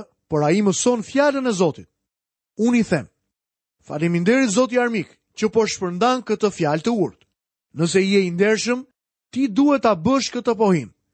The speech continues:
Mua më pëlqen kjo fjalë e urtë." Të dashur miq, vazhdimin e studimit ton në kapitullin e gjashtëmbëdhjetë, në librin e fjalëve të urta, do ta ndjekim sërish në emisionin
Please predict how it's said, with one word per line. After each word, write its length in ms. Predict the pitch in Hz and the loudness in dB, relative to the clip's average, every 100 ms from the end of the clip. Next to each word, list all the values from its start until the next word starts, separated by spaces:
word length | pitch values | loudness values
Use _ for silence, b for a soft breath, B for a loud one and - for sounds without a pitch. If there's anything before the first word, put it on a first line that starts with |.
| _ _ _ - | _ _ _ -8
Mua 400 | 175 240 254 247 | 0 2 4 2
më 180 | 190 208 | 0 0
pëlqen 440 | 277 214 156 123 - _ _ _ | 0 -2 -4 -4 -12 _ _ _
kjo 180 | - 143 | -2 -2
fjalë 360 | - 190 190 | 0 0 2
e 60 | 175 | 0
urtë." 260 | 120 95 _ _ _ _ _ _ _ - | -4 -10 _ _ _ _ _ _ _ -10
Të 100 | 139 | 0
dashur 340 | 170 170 160 | 2 2 0
miq, 360 | 185 247 - - _ _ _ - | 0 -2 -4 -16 _ _ _ -2
vazhdimin 680 | 160 160 175 247 240 240 240 _ | 0 0 2 2 4 0 -2 _
e 100 | - | -6
studimit 540 | 170 180 165 247 269 196 | -4 -2 0 0 0 0
ton 300 | 151 143 - | 0 -2 -6
në 100 | 156 160 | -4 0
kapitullin 580 | 165 226 214 214 202 | 0 0 0 0 0
e 80 | 175 | 0
gjashtëmbëdhjetë, 720 | 143 190 208 254 240 170 90 _ _ _ _ - | 0 0 0 0 0 0 -4 _ _ _ _ -12
në 120 | 127 | -6
librin 360 | 170 196 214 208 | -2 0 0 -2
e 120 | 156 | -8
fjalëve 380 | 139 190 165 147 | -6 -2 -2 -2
të 80 | 143 | -2
urta, 360 | 170 196 214 214 | 0 2 2 0
do 160 | 175 | 0
ta 120 | 165 160 | 0 0
ndjekim 360 | 170 208 208 | 0 0 0
sërish 520 | 175 262 196 170 - - _ _ 165 | 0 0 0 -4 -8 -16 _ _ -4
në 120 | 180 180 | 0 0
emisionin 640 | 165 147 - 226 220 220 | -2 -4 0 0 0 -6